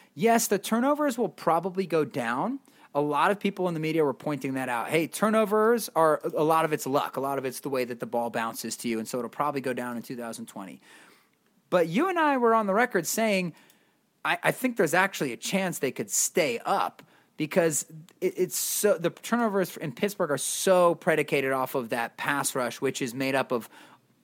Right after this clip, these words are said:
you know, especially before Bud went down, like, exclusively Pro Bowl players. So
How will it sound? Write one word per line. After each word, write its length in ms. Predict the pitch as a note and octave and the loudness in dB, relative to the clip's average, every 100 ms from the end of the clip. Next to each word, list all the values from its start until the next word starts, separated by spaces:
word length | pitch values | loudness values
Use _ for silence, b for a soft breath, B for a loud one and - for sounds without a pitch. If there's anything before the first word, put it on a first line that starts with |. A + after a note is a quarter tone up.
| _ | _
you 120 | C3 | -8
know, 100 | G#2 | -6
especially 340 | F#2+ - A#2+ A2 | -6 -4 -6 -8
before 220 | - A2 | -8 -8
Bud 420 | F#2 - B2+ A#2 | -8 -6 -4 -2
went 200 | A2+ G2+ | -6 -6
down, 220 | A#2 G#2+ | -8 -8
like, 180 | A2 - | -8 -8
exclusively 1080 | C#3 - - G3+ G3+ G#3+ - C3+ B2 A2+ - B B | -6 -4 4 4 4 2 2 -2 -6 -6 -8 B B
Pro 240 | - D#3+ | 2 2
Bowl 240 | C3+ C3+ A#2 | 4 2 0
players. 720 | - D#3+ C3 D#2+ D2 - - B B | 0 2 2 0 -4 -8 -8 B B
So 260 | - D#3+ | 2 4